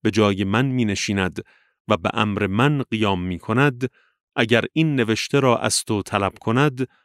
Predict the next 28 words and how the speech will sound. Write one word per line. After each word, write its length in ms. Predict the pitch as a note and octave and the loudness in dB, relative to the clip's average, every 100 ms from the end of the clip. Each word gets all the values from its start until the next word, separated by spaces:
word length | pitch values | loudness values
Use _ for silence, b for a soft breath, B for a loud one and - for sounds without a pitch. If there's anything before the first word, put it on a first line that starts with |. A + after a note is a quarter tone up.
| _ _ | _ _
آن 240 | D3+ D3 B2 | -2 0 2
را 200 | A#2 G#2+ | 2 2
به 160 | G2 | 0
وی 300 | E2+ G2 F2 | -2 -2 -2
بده.» 400 | D#2+ A2+ - D2+ _ _ _ _ _ _ _ - | -2 -2 -2 -12 _ _ _ _ _ _ _ -2
ام 200 | A2+ A2 | 2 2
سلمه 520 | - B2+ B2+ C#3+ D#3+ | 2 2 2 4 2
قیام 460 | - B2 B2 C3+ B2+ | 2 2 4 4 0
ابوبکر 880 | - G#2+ G2+ A2 C3+ C3+ - C3 B2 b b b | -2 -2 0 0 0 -2 -4 -4 -4 b b b
و 120 | G#2+ - | -2 -2
عمر 420 | G#2 G2+ B2 C3 | -2 0 0 0
و 40 | A#2 - | -2 -2
عثمان 460 | G#2 - A2+ A2 | -4 -2 0 0
را 160 | G#2 G2+ | 0 0
یادآور 580 | G2 F#2+ F#2+ F2 G#2+ B2 | 0 0 0 0 0 -2
شد 420 | - C#3+ B2+ C3+ b b b | 0 0 0 -4 b b b
که 100 | - | -2
آنها 480 | A2+ G#2+ E2 C#3 C#3+ - | 0 0 2 2 2 0
از 200 | G2+ F#2 | -4 -4
او 300 | - B2 C3+ | -2 -2 -2
این 220 | - C3+ | -2 -2
نوشته 460 | A#2+ F#2 F2 - G#2+ | -2 -2 -4 -2 0
را 180 | G#2+ G#2 b b b | 0 0 b b b
طلب 300 | - A#2 G2+ - | -6 -2 0 -2
ننمودند. 920 | G2+ C3+ A#2 E2 D#2+ F2+ F2 - - _ _ _ _ _ _ _ _ - | -2 -2 -2 -6 -6 -6 -8 -14 -16 _ _ _ _ _ _ _ _ 0
ام 220 | A#2+ G#2+ | 2 2
سلمه 480 | - A2+ G#2+ A#2 C#3 | 2 2 2 2 2
می‌گوید: 680 | C3 A2+ G#2 B2 C#3 B2 | 2 -2 -2 0 0 -2